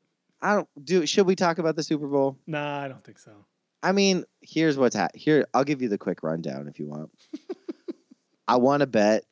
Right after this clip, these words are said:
Speaker 1: 'cause I placed a bet. I put fifty bu-, a fifty spot on the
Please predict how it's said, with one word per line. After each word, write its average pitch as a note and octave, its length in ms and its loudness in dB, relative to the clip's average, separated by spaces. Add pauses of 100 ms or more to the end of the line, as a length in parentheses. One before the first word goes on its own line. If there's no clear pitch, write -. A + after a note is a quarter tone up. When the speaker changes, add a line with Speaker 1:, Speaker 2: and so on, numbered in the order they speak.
Speaker 1:
'cause A#2 180 -4
I G#2+ 120 4
placed A2+ 360 -2
a A#2+ 60 -4
bet. G#2 300 2 (240)
I G#3 60 -4 (300)
put B2 220 -2
fifty A#2 260 -2
bu-, G2+ 220 0
a G2+ 80 -4
fifty A2 300 4
spot G2+ 440 2
on G2 280 0
the G2 140 0